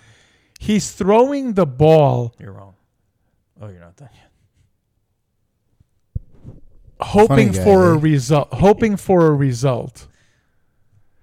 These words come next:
Speaker 1: What I'm saying is, like, when I see other quarterbacks throwing the ball,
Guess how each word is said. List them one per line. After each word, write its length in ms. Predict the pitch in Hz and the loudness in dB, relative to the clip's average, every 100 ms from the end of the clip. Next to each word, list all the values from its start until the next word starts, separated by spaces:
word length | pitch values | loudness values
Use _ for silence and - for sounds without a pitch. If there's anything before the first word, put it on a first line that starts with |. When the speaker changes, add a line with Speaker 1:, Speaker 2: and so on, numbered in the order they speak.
| _ _ _ - | _ _ _ -4
Speaker 1:
What 140 | 185 | 0
I'm 120 | 226 214 | 2 0
saying 260 | 240 240 | 0 0
is, 140 | 226 180 | 0 0
like, 140 | 170 | 0
when 100 | 170 | 0
I 120 | 185 | 0
see 260 | 233 - 233 | -2 -2 0
other 200 | 208 190 | 0 0
quarterbacks 640 | - 196 196 165 151 - | -2 -2 0 0 -2 -4
throwing 260 | - 170 160 | -4 -2 -2
the 80 | 143 | -2
ball, 380 | 147 156 123 | 0 0 0